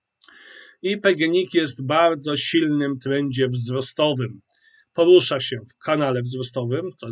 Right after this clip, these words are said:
jak doskonale tutaj wid-, widzicie, i jednocześnie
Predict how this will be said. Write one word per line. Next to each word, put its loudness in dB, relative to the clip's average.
jak -12
doskonale -8
tutaj -10
wid-, -10
widzicie, -4
i 0
jednocześnie 0